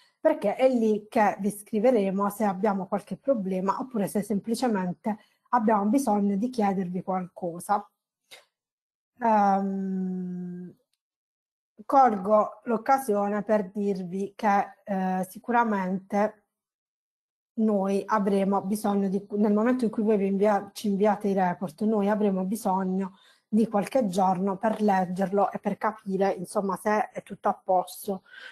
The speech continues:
oppure se dobbiamo, insomma, ricontattarvi. Quindi vi raccomandiamo per favore di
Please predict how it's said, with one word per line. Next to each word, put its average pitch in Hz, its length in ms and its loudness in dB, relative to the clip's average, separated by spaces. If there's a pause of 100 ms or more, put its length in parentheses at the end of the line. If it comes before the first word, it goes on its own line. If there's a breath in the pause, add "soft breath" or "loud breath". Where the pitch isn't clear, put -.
(200 loud breath)
oppure 226 440 4
se 208 320 4
dobbiamo, 185 880 0
insomma, 185 320 -2
ricontattarvi. 175 920 -2
Quindi 185 520 2
vi 214 120 0
raccomandiamo 202 1000 0
per 196 180 -6
favore 190 640 0
di 190 240 -4